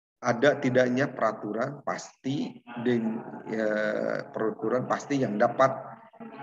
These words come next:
dijadikan pegangan. Peraturan pasti ini mendorong untuk terlaksanakan kedisiplinan. Tentunya hal ini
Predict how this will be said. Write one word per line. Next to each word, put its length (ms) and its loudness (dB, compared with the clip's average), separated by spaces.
dijadikan 1300 0
pegangan. 480 4
Peraturan 480 4
pasti 320 -2
ini 640 -4
mendorong 720 6
untuk 240 0
terlaksanakan 640 -2
kedisiplinan. 880 2
Tentunya 880 -4
hal 240 -4
ini 400 -4